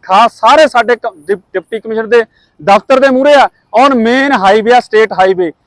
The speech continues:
ਇਹਦੇ ਉੱਤੇ ਬਿਨਾਂ ਪੁੱਛੇ ਕਿ, ਪਿੱਛੇ ਬਿਨਾਂ ਇੱਕ ਨੇ ਕੱਟ ਲਾਤਾ ਕਿਸੇ ਨੇ, ਔਰ ਸਾਰਾ ਦੇਖੋ ਉਹ ਪਰਲਾ ਰੋਡ ਵੀ ਬੰਦ ਕਰਤਾ, ਜਿੰਨੇ ਰੋਡ ਨੇ ਹੋਰਾਂ ਤੇ ਵੀ ਕੱਟ ਲਾਤੇ। ਇਹ ਜਿਹੜੇ ਇਸ ਤਰੀਕੇ ਨਾਲ ਕੱਟ ਲੱਗ ਰਹੇ, ਲੋਕਾਂ ਦੇ ਸ-, ਸੱਟਾਂ ਵੱਜ ਰਹੀਆਂ, ਲੋਕਾਂ ਦੇ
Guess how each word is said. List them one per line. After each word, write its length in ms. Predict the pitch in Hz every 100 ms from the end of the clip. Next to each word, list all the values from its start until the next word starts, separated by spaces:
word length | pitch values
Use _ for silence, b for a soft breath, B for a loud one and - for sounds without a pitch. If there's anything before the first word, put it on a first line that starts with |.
| _ 220
ਇਹਦੇ 140 | 247
ਉੱਤੇ 180 | 233 262
ਬਿਨਾਂ 260 | 208 214
ਪੁੱਛੇ 320 | 226 220 - 220
ਕਿ, 140 | 208
ਪਿੱਛੇ 380 | 165 165 233 226
ਬਿਨਾਂ 260 | 180 196
ਇੱਕ 140 | 208 226
ਨੇ 100 | 208
ਕੱਟ 180 | 220 226
ਲਾਤਾ 260 | 226 220
ਕਿਸੇ 200 | 226 233
ਨੇ, 100 | 247 _ _ _ _ -
ਔਰ 200 | 240 233
ਸਾਰਾ 340 | - 196 226 233 208
ਦੇਖੋ 220 | 202 -
ਉਹ 100 | 240
ਪਰਲਾ 280 | 233 226 233
ਰੋਡ 180 | 226 220
ਵੀ 60 |
ਬੰਦ 200 | 226 226
ਕਰਤਾ, 300 | 233 233 247 247 _ _ -
ਜਿੰਨੇ 280 | 220 240 247
ਰੋਡ 180 | 240 240
ਨੇ 100 | 233
ਹੋਰਾਂ 280 | 214 220
ਤੇ 80 | 220
ਵੀ 80 | 233
ਕੱਟ 200 | 247 240
ਲਾਤੇ। 260 | 240 240 254 247 _ _ _ 277
ਇਹ 60 | 294 _ 147
ਜਿਹੜੇ 240 | 208 294
ਇਸ 220 | 311 214 -
ਤਰੀਕੇ 300 | 247 - 277
ਨਾਲ 100 | 294
ਕੱਟ 240 | 233 208
ਲੱਗ 220 | 233 220
ਰਹੇ, 100 | 262
ਲੋਕਾਂ 360 | 254 233 - 247
ਦੇ 80 | 262
ਸ-, 280 | 226 208 _
ਸੱਟਾਂ 320 | 220 - 247
ਵੱਜ 180 | 220 196
ਰਹੀਆਂ, 160 | 226
ਲੋਕਾਂ 300 | 247 233 254
ਦੇ 100 | 254